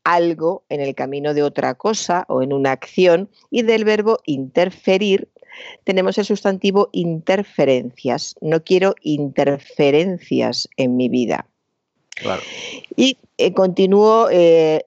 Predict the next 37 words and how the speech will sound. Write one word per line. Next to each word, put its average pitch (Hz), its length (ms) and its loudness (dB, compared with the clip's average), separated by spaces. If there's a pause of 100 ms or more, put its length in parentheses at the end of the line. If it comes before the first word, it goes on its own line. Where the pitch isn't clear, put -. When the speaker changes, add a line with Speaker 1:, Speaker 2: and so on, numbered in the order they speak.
Speaker 1:
una 185 180 0
vez 175 140 2
más 196 220 -4
con 170 200 -6
el 160 140 -2
mal 160 360 -2
uso 180 300 -2
del 156 260 2
verbo 165 360 2
haber 160 220 2
en 160 140 0
su 160 160 -6
forma 156 800 0
impersonal. 165 1120 -4 (600)
Eh, 143 720 2
dos 180 260 0
ejemplos. 127 640 -4 (100)
Habíamos 214 640 0
un 190 160 -6
grupo 196 320 -2
de 165 120 2
gente 208 600 -2
en 147 160 0
los 139 160 0
años 170 340 0
noventa 175 540 0
que 156 140 -2
queríamos, 156 600 0
o 135 160 0
hablaban 131 380 0
de 123 80 -4
música. - 480 -8 (560)
Habíamos 233 580 -2
un 180 140 -10
grupo 185 260 -6
de 147 140 -4
gente. 131 480 -8